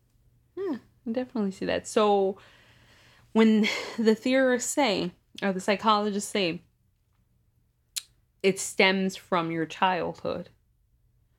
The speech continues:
what in your childhood would you say, like, attributed to your attachment style?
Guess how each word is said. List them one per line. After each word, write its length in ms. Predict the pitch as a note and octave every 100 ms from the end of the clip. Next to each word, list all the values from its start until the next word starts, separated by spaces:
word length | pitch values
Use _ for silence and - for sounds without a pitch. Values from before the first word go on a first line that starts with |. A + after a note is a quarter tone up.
| _
what 560 | - F3+ F3 G3+ A3+ A3 -
in 240 | G3 F#3
your 160 | G3 G3+
childhood 760 | - F3 E3 E3 E3+ E3+ D#3+
would 320 | D#3+ E3 E3+ F3
you 200 | F3 F3
say, 360 | - F3 E3+ E3
like, 460 | D#3+ D#3+ - _
attributed 680 | - F3+ - F3 E3 D#3+ D#3
to 120 | -
your 160 | E3+ F#3+
attachment 540 | G3 C4 C#4 - E3
style? 360 | - F3 -